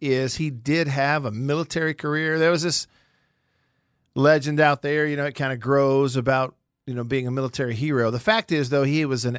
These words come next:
eighteen-year U S Air Force, um, veteran.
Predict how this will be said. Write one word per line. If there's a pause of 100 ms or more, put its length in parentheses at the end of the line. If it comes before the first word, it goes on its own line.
eighteen-year (380)
U
S
Air
Force, (880)
um, (840)
veteran.